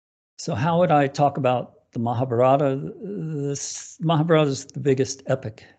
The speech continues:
in the world. It's like an Encyclopedia Britannica in size, the full Mahabharata. And one small little sliver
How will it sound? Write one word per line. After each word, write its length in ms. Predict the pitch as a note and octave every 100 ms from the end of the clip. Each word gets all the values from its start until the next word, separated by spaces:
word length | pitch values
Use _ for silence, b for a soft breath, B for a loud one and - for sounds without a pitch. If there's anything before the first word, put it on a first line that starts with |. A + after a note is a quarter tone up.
| -
in 140 | D3+ A#2+
the 60 |
world. 320 | B2 A2+ A2+
It's 140 | D#3 -
like 160 | D3+
an 80 | D3
Encyclopedia 800 | A#2 A2 C3 B2+ A#2 - A#2+ A2+
Britannica 640 | A#2 A#2 A#2 A2+ A2+ - -
in 160 | A2+ A#2+
size, 600 | - A2+ G#2 - - -
the 60 | -
full 480 | D#3+ B2 A#2 - _ _ -
Mahabharata. 760 | F3 A#2+ G#2+ A#2 A#2 A2+ A2+ - b b b b b b b b b b _ _ _ _ _ _ _ -
And 400 | D3+ D3 D3 D3+ E4+
one 360 | G3+ F#3 F#3+
small 640 | E3 - - F3+ F3 E3 D#3+
little 300 | E3 D3 C#3+
sliver 760 | - - D#3+ D#3 C#3 A2 -